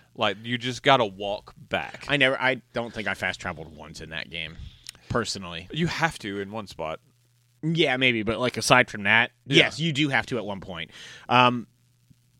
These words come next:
Speaker 2: for me, the way that game ends is why I love the story as much as I do.
Speaker 1: It's a good story. It is convoluted, and it,
Speaker 2: Yes,
Speaker 1: there
Speaker 2: if you
Speaker 1: is
Speaker 2: wanna
Speaker 1: a
Speaker 2: talk about convoluted.
Speaker 1: there is a lot of stuff that just never really is explained.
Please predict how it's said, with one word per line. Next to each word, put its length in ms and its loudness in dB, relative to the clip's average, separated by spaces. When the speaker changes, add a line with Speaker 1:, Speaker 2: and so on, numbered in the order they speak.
Speaker 2:
for 240 6
me, 240 6
the 100 6
way 180 6
that 180 4
game 280 6
ends 400 6
is 240 6
why 220 6
I 80 6
love 240 6
the 80 2
story 320 6
as 100 2
much 220 0
as 100 0
I 120 4
do. 340 0
Speaker 1:
It's 180 -2
a 80 -2
good 360 4
story. 520 -2
It 160 4
is 160 0
convoluted, 760 0
and 180 -2
it, 140 -4
Speaker 2:
Yes, 260 4
Speaker 1:
there 80 6
Speaker 2:
if 60 4
you 80 8
Speaker 1:
is 20 8
Speaker 2:
wanna 140 6
Speaker 1:
a 20 0
Speaker 2:
talk 160 8
about 180 6
convoluted. 560 4
Speaker 1:
there 140 2
is 100 -2
a 60 -2
lot 460 0
of 120 -4
stuff 440 -2
that 200 -6
just 400 -6
never 480 2
really 540 2
is 260 0
explained. 640 -2